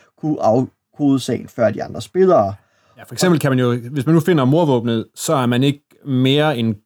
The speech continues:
Speaker 2: god kollega, end at så kan man godt finde på bare at stikke, putte mordvåbnet i en plastikpose, eller hvad man nu har, og så stikke det i lommen, så når den næste person dukker op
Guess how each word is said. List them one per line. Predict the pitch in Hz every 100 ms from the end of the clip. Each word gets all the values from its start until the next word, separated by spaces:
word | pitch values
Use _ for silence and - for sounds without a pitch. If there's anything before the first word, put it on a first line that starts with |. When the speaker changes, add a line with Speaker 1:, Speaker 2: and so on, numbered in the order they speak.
| _
Speaker 2:
god | 147 120
kollega, | 123 127 147 127
end | 110
at | 107 -
så | 131
kan | 123
man | 113
godt | 123 - _ _
finde | 123
på | 110 131
bare | 117 120 110
at |
stikke, | - 120 98 _ _ _ -
putte | 127 -
mordvåbnet | 151 147 127 117
i | 113 117
en | 104
plastikpose, | 101 151 147 127 - 110 101 92
eller | 95
hvad | 95
man | 104
nu | 110
har, | 156 151 - _ _
og | 127
så | 139
stikke | - 131
det | 131
i |
lommen, | 120 120 143 147 - _
så | - 123
når | 117 123
den | 123
næste | 151 156
person | 120 156 139
dukker | 117 110
op | 127